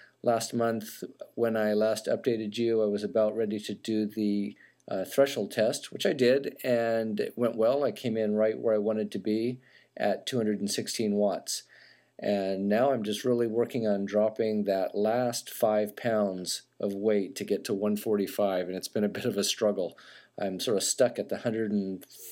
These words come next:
forty-eight-ish zone. So I'm trying to just continue to tweak my diet, stay away from the stuff that's bad for me, and increase the workouts to four to five days a week, and hopefully that'll do the trick.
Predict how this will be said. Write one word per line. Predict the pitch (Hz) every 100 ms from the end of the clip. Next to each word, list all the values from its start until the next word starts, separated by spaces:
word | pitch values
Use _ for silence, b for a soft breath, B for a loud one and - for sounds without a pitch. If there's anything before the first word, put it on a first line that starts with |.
| -
forty-eight-ish | 110 107 104 98 98 101 - _ 101 92 - - - 247 - _ -
zone. | 101 101 98 90 85 - B B B B B -
So | - 107
I'm | 202
trying | 143
to | 110
just | 92 95 - -
continue | 92 - 147 135
to | 113 107
tweak | - 131 120
my | 107
diet, | 107 107 110 107 -
stay | - 107
away | 107 107
from | 104 107
the | 101
stuff | - 104 -
that's | 107 98 - - -
bad | - 107 104 104
for | 117 107
me, | 104 104 101 b b b b
and | - 101 98 95 95 - - -
increase | 104 104 - 117 110
the | 104
workouts | 104 104 107 98 - - - b b b b _
to | - 113 104 101
four | - 113
to | 104
five | 110 101
days | 107 101 104
a |
week, | 98 95 -
and | 92
hopefully | 113 104 110 104
that'll | 98 101 98
do | 90 101
the | 92
trick. | - 117 90 -